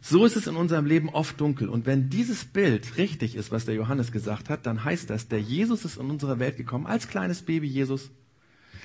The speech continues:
damit es da, wo es bei uns dunkel ist, hell wird. Da, wo wir zum Beispiel uns gestritten haben, wir uns wieder versöhnen können. Da, wo jemand gestorben ist und wir echt traurig sind, dass da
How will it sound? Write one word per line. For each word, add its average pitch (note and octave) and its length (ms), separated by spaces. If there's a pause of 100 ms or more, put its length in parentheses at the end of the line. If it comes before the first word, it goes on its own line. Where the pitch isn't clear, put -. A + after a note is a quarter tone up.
(220)
damit A#2+ 280
es A#2+ 280
da, E3 240
wo F#3 80
es F3+ 100
bei - 100
uns D3 200
dunkel A#2+ 320
ist, G2+ 160
hell B2+ 260
wird. F#2 200 (140)
Da, D3+ 320
wo C#3+ 300 (600)
wir A#2 120
zum A#2 200
Beispiel A2+ 360
uns A2 180
gestritten D3+ 580
haben, E3+ 280 (300)
wir C#3+ 120
uns D3+ 140
wieder F#3 140
versöhnen F#3+ 480
können. G2+ 180 (840)
Da, E3 340
wo E3+ 800
jemand D#3+ 420
gestorben F3+ 560
ist D3+ 140
und D#3+ 100
wir E3+ 140
echt - 240
traurig G3 340
sind, G3+ 340 (420)
dass D3 260
da E3 380